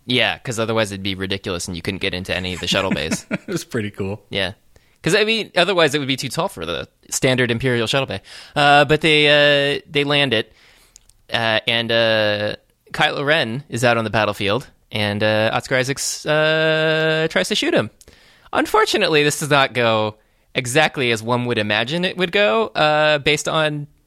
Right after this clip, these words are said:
Speaker 1: anything. <laughs> Um, and, uh, the, the blaster freezes, uh, in, in midair, held in place by the Force, uh, that Kylo Ren is using. And, uh, Oscar Isaac's also <laughs> frozen in place.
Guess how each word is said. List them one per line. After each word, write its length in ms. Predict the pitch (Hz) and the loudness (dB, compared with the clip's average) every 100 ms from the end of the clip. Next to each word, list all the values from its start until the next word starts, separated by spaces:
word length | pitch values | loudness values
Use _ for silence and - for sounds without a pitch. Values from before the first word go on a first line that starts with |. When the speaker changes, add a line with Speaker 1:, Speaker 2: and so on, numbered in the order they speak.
| _ _ | _ _
Speaker 1:
anything. 520 | 151 170 175 185 220 - | -4 -4 -4 -2 -2 2
<laughs> 40 | |
Um, 260 | 180 190 208 - - - - | 2 4 2 0 -4 -4 -2
and, 160 | 185 | 0
uh, 300 | 165 160 151 - | 2 2 0 -4
the, 320 | 180 185 180 | -6 -6 -6
the 120 | 196 | -4
blaster 580 | 190 208 208 - 139 120 _ - - _ | -2 0 0 0 -2 -2 _ -20 -20 _
freezes, 640 | - 196 208 139 101 - - _ _ - | -2 0 2 0 -2 -4 -8 _ _ -10
uh, 240 | 107 101 - | -4 -4 -2
in, 320 | 107 107 107 | -2 -2 -4
in 220 | 110 101 | -4 -2
midair, 440 | 101 101 95 98 - | 0 2 0 -2 -8
held 300 | - 147 170 | -2 0 0
in 100 | 165 | -2
place 420 | 151 160 110 - - | 0 0 0 -4 -6
by 120 | - 98 | -6 -4
the 100 | 104 | -4
Force, 500 | - 107 80 - - _ _ _ - | -2 -2 -2 -4 -6 _ _ _ -10
uh, 440 | 95 90 92 82 - _ | -8 -4 -6 -6 -12 _
that 200 | - 92 | -10 -8
Kylo 340 | - 90 98 104 | -6 -6 -4 -2
Ren 260 | 120 113 101 - | -2 -2 -8 -10
is 140 | 92 | -8
using. 300 | 95 87 98 _ - | -6 -6 -8 _ -8
And, 280 | 104 98 107 | -2 -2 0
uh, 120 | 120 | 0
Oscar 280 | - 190 208 | 0 0 0
Isaac's 300 | 202 214 - - | 0 0 -2 0
also 240 | 214 196 | 0 2
<laughs> 80 | - | 2
frozen 240 | 175 151 127 | 2 0 -2
in 80 | |
place. 360 | 117 107 95 - | 0 0 0 -4